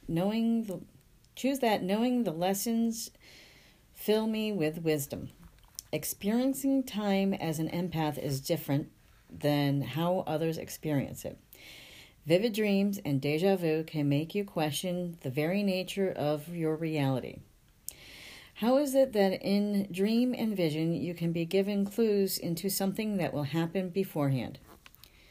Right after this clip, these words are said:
Also, when you're energetically sad or depressed, time seems to drag on endlessly.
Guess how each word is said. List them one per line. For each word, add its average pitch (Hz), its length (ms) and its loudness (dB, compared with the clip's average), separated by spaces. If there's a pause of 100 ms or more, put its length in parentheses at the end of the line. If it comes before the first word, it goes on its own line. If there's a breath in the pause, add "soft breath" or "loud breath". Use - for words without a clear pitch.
(800 loud breath)
Also, 233 460 2
when 190 240 2
you're 196 260 2 (300)
energetically 226 720 0
sad 160 520 0
or 160 160 0
depressed, 151 680 -2 (140)
time 208 340 0
seems 190 400 -4
to - 140 -4
drag 165 440 0
on 160 280 0 (100)
endlessly. 127 720 0